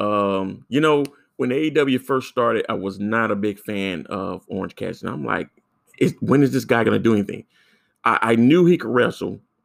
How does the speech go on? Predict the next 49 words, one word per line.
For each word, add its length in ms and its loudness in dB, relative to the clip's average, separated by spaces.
but, 100 -2
um, 240 0
I 120 2
wanted 520 -2
them 160 0
to 140 -4
actually 320 -6
let 120 0
him 120 -4
break 240 -2
out, 160 -2
and 100 -2
they 100 0
took 340 -6
a 60 -2
long 640 0
time. 420 0
It 60 2
was 160 2
a 80 0
long 520 -2
time 300 2
before 300 -2
they 120 0
let 220 -2
Cassidy 420 -8
show 220 0
what 140 0
he 80 -2
could 120 -6
do. 180 -2
This 180 -2
match 200 0
was 140 0
exciting. 500 -2
Um, 440 0
Pac 400 -4
is, 420 0
uh, 180 -4
to 100 -2
me, 400 2
I've 120 -6
always 240 2
thought 180 2
he's 100 0
phenomenal 440 -2
in 60 -6
the 80 -6
ring, 320 -12